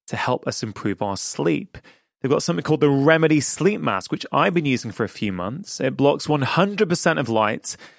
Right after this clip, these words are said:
And compared to other sleep masks I've tried in the past, this one is really, really comfortable and light. So it's actually really easy to forget that you're wearing it.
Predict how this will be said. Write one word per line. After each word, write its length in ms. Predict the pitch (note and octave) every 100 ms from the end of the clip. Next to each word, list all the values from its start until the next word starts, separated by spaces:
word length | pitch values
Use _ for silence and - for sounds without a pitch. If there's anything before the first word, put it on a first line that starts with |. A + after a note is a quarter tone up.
| _ _ -
And 100 | C#3
compared 260 | D#3+ A3
to 140 | - -
other 240 | F3+ A3 A3
sleep 280 | - E3+ C#3
masks 260 | B2+ -
I've 140 | A2+ -
tried 240 | B2+ A#2
in 80 | A2+
the 80 | G#2+
past, 600 | - F3+ C3 F#2 - -
this 300 | C#3 C3+ D#3+
one 100 | E3
is 140 | C#3+ A2
really, 680 | A2 A2+ B2 E3+ F3+ F3+ E3
really 180 | D#3 C#3
comfortable 480 | B2+ B2 - A#2
and 140 | G#2 G2+
light. 420 | G2 G2 - - - - _
So 100 | -
it's 100 | D#3+
actually 240 | G3+ - F#3
really 640 | C3 C3+ D#3+ E3 E3 - _
easy 340 | D#3 E3+ C#3
to 140 | B2+ -
forget 340 | - - G#2
that 100 | -
you're 220 | G#2+ B2+
wearing 400 | A2 - D#3 D#3
it. 380 | G#2 F#2 A3 -